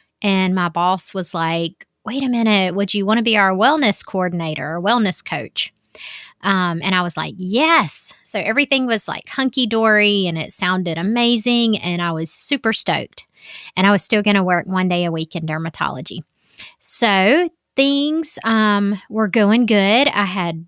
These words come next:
moved along full force like I do with most things, sort of tunnel vision, not looking to the right or left. I'm not thinking about details. I'm not thinking about, like, "Oh, I didn't get this in writing," or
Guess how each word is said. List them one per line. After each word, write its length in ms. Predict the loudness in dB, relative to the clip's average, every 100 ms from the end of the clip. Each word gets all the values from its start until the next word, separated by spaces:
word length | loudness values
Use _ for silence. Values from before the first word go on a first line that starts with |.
| -6
moved 440 | -2 0 -2 -2
along 420 | -2 0 0 0 -6
full 340 | -2 2 2
force 460 | 2 0 0 -2 -4
like 180 | -4
I 80 | -4
do 220 | -4 -4
with 160 | -4 -4
most 480 | -6 -6 -8 -12 -18 _
things, 460 | -6 -4 -4 -4 -4
sort 300 | -4 -4 -4
of 120 | -4
tunnel 360 | 0 2 4
vision, 520 | 4 4 4 4 2 0 -6 -16 -10
not 240 | -2 0 0
looking 300 | -2 -2 -2
to 100 | -2
the 140 | 0
right 240 | 2 2 2
or 100 | 0
left. 380 | 0 0 0
I'm 120 | -2 0
not 220 | 0 0
thinking 240 | -2 -2
about 300 | 0 2 0
details. 680 | -2 -4 -4 -2 -2 -2 -2
I'm 140 | -2
not 300 | 2 2 2
thinking 280 | 0 0 0
about, 520 | 0 0 2 2 0
like, 340 | -4 -8 -10 -8
"Oh, 140 | -2 0
I 100 | 2
didn't 180 | 0 0
get 140 | -2
this 200 | -4 -4
in 200 | -4 -2
writing," 560 | 2 2 2 2 2 0
or 240 | -2